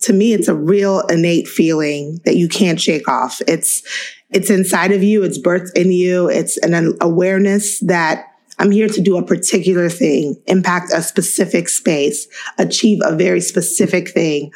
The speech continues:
And, and I think the big thing to me is that everyone has a calling. So in essence, every single woman has been called. So when we say she's been called, we're talking to the women who have acknowledged their calling, who have become aware of what their calling is,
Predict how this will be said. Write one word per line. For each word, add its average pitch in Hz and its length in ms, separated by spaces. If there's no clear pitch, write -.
And, 175 360
and 180 140
I 180 80
think 254 200
the 254 80
big 208 360
thing 180 240
to - 100
me 170 160
is 165 140
that - 240
everyone 202 460
has 156 200
a 160 60
calling. 143 560
So 175 600
in - 360
essence, 165 720
every 269 340
single 214 400
woman 185 380
has 180 320
been 208 160
called. 226 540
So - 160
when 208 160
we 262 140
say 294 240
she's 220 260
been 175 220
called, 180 400
we're 202 160
talking 226 400
to 233 100
the 180 100
women 175 300
who 165 160
have 160 160
acknowledged 170 720
their 214 180
calling, 226 540
who 214 140
have 175 420
become 190 320
aware 175 360
of 160 80
what 175 140
their 170 140
calling 170 380
is, 254 420